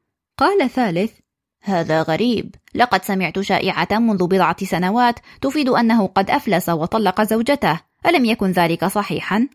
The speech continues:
رد الثاني: "لا أعرف ما حدث تحديدا،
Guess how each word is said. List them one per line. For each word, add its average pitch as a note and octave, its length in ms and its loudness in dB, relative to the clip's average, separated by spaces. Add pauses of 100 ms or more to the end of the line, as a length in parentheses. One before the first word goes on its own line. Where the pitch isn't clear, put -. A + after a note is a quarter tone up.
(640)
رد C#4+ 240 0
الثاني: A3+ 640 -2 (340)
"لا F3 160 0
أعرف A3+ 460 0
ما A#3 180 4
حدث F#3 280 -2
تحديدا، G3 640 -2